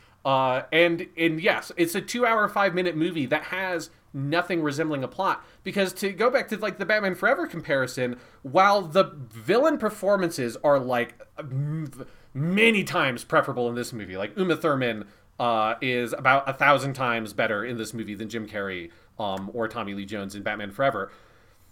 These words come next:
At the very least, in, like, a plotting sense, the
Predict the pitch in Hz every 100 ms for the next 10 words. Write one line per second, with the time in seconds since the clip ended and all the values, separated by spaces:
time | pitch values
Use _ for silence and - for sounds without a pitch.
0 | - _ _ 170 165 139 127 156 208 220
1 | 190 202 - - 156 156 156 160 156 -
2 | 214 202 180 143 - 127 98 92 - -
3 | _ _ _ _ _ _ _ _ _ -
4 | - 147 120 156